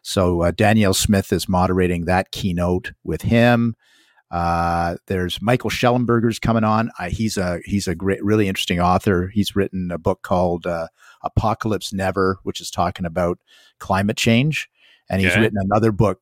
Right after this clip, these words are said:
Speaker 1: uh, just recently called San Francisco, Why Progressives Ruin Cities.
Speaker 2: Mm-hmm.
Speaker 1: So he,
Speaker 2: Oh,
Speaker 1: he's gonna
Speaker 2: jeez.
Speaker 1: be, yeah, no, it's a, it's a, it's, he's been on Joe Rogan. It's really interesting.
Speaker 2: <laughs> Shocking.
Speaker 1: Uh, uh, healthcare reform,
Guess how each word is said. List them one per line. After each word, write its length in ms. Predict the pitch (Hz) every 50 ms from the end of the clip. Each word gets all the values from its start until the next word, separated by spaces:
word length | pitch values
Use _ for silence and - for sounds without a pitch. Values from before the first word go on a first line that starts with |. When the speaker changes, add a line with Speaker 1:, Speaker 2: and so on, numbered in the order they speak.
| - -
Speaker 1:
uh, 160 | 101 92 90
just 220 | 90 92 110 - -
recently 320 | 104 107 - - 104 90
called 320 | - - 92 87 90 - -
San 440 | - - - 117 110 117 117 117 113
Francisco, 1080 | - - 120 110 104 101 92 92 - - - - 139 131 - - 113 87 71 65 - - _ _ _ _ _ _ -
Why 300 | - 101 101 104 110 120
Progressives 680 | 120 - 117 101 - 107 110 113 - - 120 101 87 101
Ruin 360 | 95 107 110 107 107 98 92
Cities. 640 | - - - 117 101 95 82 69 - - - - _ _ _ _ _ _ _ _ _ _ _ _ -
Speaker 2:
Mm-hmm. 120 | 110 104 85
Speaker 1:
So 260 | 98 95 87 87 85
he, 100 | 80 - 120
Speaker 2:
Oh, 40 | -
Speaker 1:
he's 300 | - 92 101 110 110 -
gonna 160 | - 117 107
Speaker 2:
jeez. 60 | 95
Speaker 1:
be, 380 | 90 98 92 92 92 90 - - -
yeah, 320 | - - 123 104 104 92 90
no, 140 | 113 110 104
it's 160 | 107 113 -
a, 80 | 127 110 104 - -
it's 160 | 135 120 -
a, 100 | - 131 98 - - - -
it's, 240 | - 98 - - - - _ -
he's 200 | 98 92 127 120
been 140 | 98 123 107
on 140 | 104 98 90
Joe 160 | 95 104 92
Rogan. 380 | 90 87 90 90 87 85 78 73
It's 160 | 76 - -
really 300 | 87 87 92 92 90 85
interesting. 480 | 85 82 - - - - - 85 82 82 80 - _ -
Speaker 2:
<laughs> 180 | _ _ -
Shocking. 640 | - - - - 139 127 123 127 95 98 98 98 95
Speaker 1:
Uh, 760 | 95 95 - - _ - 113 - _ _ - _ _ - -
uh, 140 | - - 101
healthcare 560 | - - 123 131 139 - - - 127 120 120
reform, 880 | 117 110 - - - 127 123 127 127 127 127 127 127 127 123 123 117 110